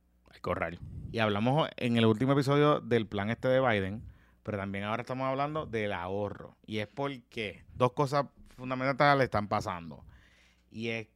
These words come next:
Speaker 2: que, eh, conseguir una casa en Puerto Rico está duro. Y para originar las hipotecas, las hipotecas se cayeron. Hay un índice que prepara estudios técnicos sobre vivienda accesible. Y dice que el sesenta y,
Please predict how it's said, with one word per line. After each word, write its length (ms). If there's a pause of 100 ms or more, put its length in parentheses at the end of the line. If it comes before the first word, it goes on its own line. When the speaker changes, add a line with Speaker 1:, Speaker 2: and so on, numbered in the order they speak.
Speaker 2:
que, 580
eh, 560 (640)
conseguir 260
una 100
casa 140
en 60
Puerto 160
Rico 120
está 140
duro. 260 (800)
Y 300
para 240
originar 280
las 120
hipotecas, 280
las 100
hipotecas 280
se 80
cayeron. 480 (680)
Hay 100
un 100
índice 220
que 100
prepara 260
estudios 280
técnicos 360
sobre 280 (360)
vivienda 300
accesible. 600 (400)
Y 100
dice 320
que 80
el 80
sesenta 520
y, 120